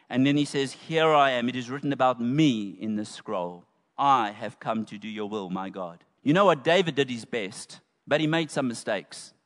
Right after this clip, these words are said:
You remember the story with Bathsheba. And there were some other mistakes that David made.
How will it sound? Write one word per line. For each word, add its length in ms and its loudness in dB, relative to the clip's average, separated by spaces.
You 140 0
remember 320 4
the 100 -4
story 460 -2
with 180 -6
Bathsheba. 680 -4
And 160 0
there 120 0
were 80 0
some 160 -4
other 180 2
mistakes 520 -2
that 100 -10
David 320 -4
made. 340 -8